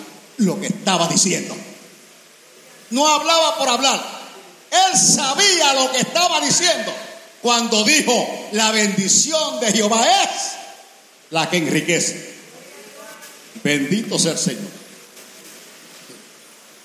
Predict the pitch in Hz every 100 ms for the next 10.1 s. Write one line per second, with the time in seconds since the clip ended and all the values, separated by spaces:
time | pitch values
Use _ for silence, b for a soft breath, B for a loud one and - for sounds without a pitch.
0 | - - 240 269 269 269 285 277 - -
1 | 247 247 233 208 - 254 294 277 269 -
2 | - - - - 160 170 165 170 180 254
3 | - - - - - - - - - -
4 | 190 190 - 208 208 208 330 339 294 269
5 | 262 302 330 285 254 233 214 - 262 277
6 | 294 302 302 151 - - - - - -
7 | - - - - - _ - - - -
8 | - - - - - - - - - 180
9 | 226 202 226 - 196 180 165 - 190 165